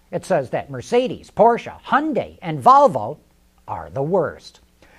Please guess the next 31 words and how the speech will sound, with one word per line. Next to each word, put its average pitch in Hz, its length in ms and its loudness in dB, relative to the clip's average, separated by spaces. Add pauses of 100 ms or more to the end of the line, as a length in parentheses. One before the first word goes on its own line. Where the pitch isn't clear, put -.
(180)
And 131 100 -14
speaking 170 380 0
of 185 160 6
electric 160 440 -2
cars, 170 420 0
one 175 120 -2
of 180 60 -6
the 139 60 -6
questions 160 580 -8
with 143 180 -4
them 165 240 -6
is 156 220 -4 (320)
what 254 220 0
will 269 100 0
happen 185 480 -8 (200)
to 185 100 -4
used 214 520 -2
batteries 180 800 -4 (220)
once 170 260 -2
they 202 140 -4
need 143 240 -6
to 196 80 0
be 120 180 -8
replaced? 175 760 -4 (440)
A - 80 -6
report 165 500 0
from 147 240 -6
Bloomberg 170 540 -2
New 185 220 -4
Energy 180 340 -8
Finance 170 760 -8